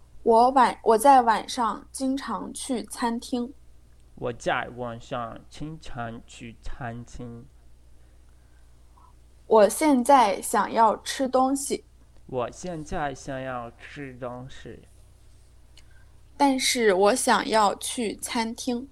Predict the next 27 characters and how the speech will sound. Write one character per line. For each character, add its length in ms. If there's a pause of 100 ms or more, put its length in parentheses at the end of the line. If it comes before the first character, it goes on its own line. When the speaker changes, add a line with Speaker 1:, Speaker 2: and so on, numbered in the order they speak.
(600)
Speaker 2:
但 280
是 360
我 240
想 260
要 320
去 380
餐 460
厅。 420 (1080)
Speaker 1:
对， 140 (1600)
我 360
更 320
喜 200
欢 280
去 360
中 340
国 240
餐 360
厅。 260 (460)
Speaker 2:
我 160
更 320
喜 220
欢 360
中 300
国 320
去 320
餐 480
厅。 400